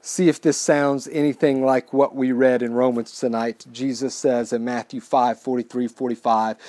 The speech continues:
"You have heard that it was said, 'You shall love your neighbor and hate your enemy.' But I say to you, love your enemies and pray for those who persecute you, so that you may be sons of your Father who is in heaven.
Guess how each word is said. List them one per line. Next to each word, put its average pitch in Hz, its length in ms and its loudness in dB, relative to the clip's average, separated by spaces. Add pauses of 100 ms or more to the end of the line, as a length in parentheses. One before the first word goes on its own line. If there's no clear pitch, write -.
(140)
"You 160 220 4
have 165 140 4
heard 156 220 0
that 147 120 2
it 143 80 -2
was 139 140 -6
said, 139 320 0
'You 127 100 -6
shall 131 220 -2
love 131 300 0
your 135 120 -4
neighbor 127 360 0
and 107 120 -6
hate 127 180 -6
your 117 140 -2
enemy.' 117 340 -4 (520)
But 123 120 -2
I 127 140 6
say 135 260 0
to - 180 -10
you, 120 160 -2
love 135 260 4
your 113 120 -4
enemies 104 480 -8 (200)
and 127 200 -6
pray 151 240 2
for 147 160 -2
those 135 260 2
who 139 80 -4
persecute - 720 -12
you, 104 180 -16 (240)
so - 140 -8
that 131 240 -2
you 160 60 -4
may 139 140 2
be 120 100 -2
sons 156 500 -2
of 147 140 2
your 147 100 2
Father 127 400 0
who 117 140 -2
is 120 120 -4
in 123 120 -6
heaven. 107 400 -12